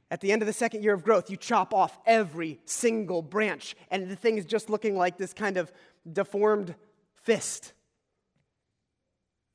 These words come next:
And the third year grows. And often in the third year, again, everything is chopped off. It's a process, it's a, it's an agricultural process called abiding.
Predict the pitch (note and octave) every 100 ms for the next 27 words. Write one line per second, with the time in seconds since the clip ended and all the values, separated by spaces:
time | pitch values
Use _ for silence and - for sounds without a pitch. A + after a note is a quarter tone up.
0 | _ D#3 D3 - G#3 A#3+ B3 F3 D#3 C#3+
1 | B2 A#2 C3 - _ _ _ _ _ _
2 | _ _ _ _ _ _ _ - D3+ F3
3 | G#3 G#3 F#3 F3 - A3+ A3+ F#3 E3+ B3
4 | E3+ C#3 - _ _ _ _ _ _ -
5 | E3 E3+ F#3+ D#3 B2 _ _ _ _ _
6 | _ _ _ - G3 F#3+ F3+ D#3+ D3 -
7 | F#3 E3 - D#3 C#3+ F3 D#3+ - _ _
8 | - A3 G#3+ A3 - E3 F3 F3+ E3 D#3
9 | F3 F3 F#3+ G3+ A3+ G#3+ F#3+ - G3 F#3
10 | F#3 - F#3 - E3+ F3+ F3+ D3+ A#2+